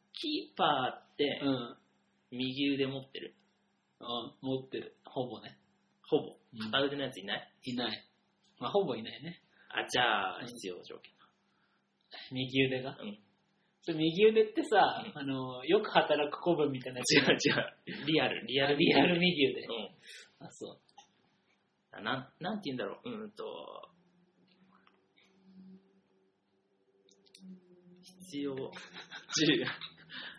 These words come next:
Speaker 1: あの、なんだ。
Speaker 2: 何？
Speaker 1: こ-、これがあると、
Speaker 2: うん。
Speaker 1: サッカー選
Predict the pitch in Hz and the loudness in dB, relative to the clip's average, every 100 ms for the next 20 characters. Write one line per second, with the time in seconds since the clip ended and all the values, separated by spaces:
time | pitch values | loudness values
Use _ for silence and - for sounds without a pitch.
0 | - _ - - 110 110 101 95 98 110 | -20 _ -20 -12 -8 -8 -8 -10 -10 -8
1 | 110 - - - - - - - _ _ | -8 -10 -14 -18 -20 -20 -20 -20 _ _
2 | _ - 127 - - 113 - 160 185 202 | _ -20 -6 -4 -4 -6 -8 -2 0 0
3 | 208 196 214 - 202 165 - 139 127 123 | 4 4 4 2 2 2 2 0 0 -4
4 | _ _ _ - 120 117 135 135 156 | _ _ _ -16 -14 -8 -4 -4 -4